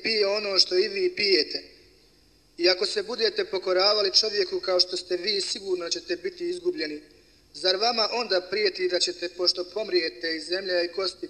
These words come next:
postanete doista oživljeni, biti? Daleko je, daleko je ono čime vam se prijeti. Postoji samo život na ovom svijetu, mi živimo i umiremo, a oživljeni nećemo biti.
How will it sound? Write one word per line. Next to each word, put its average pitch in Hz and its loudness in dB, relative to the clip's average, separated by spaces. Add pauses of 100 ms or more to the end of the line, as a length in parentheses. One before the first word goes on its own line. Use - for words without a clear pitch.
postanete 180 -4
doista 185 0
oživljeni, 180 2
biti? 180 -2 (640)
Daleko 180 4
je, 139 -2
daleko 175 2
je 190 2
ono 185 -2
čime 185 6
vam 165 -2
se 160 -4
prijeti. - 2 (420)
Postoji 202 0
samo 202 -2
život 196 0
na 185 -2
ovom 180 -2
svijetu, 175 0
mi 147 -8
živimo 180 2
i 170 -2
umiremo, 180 2
a 170 0
oživljeni 185 2
nećemo 180 2
biti. - -4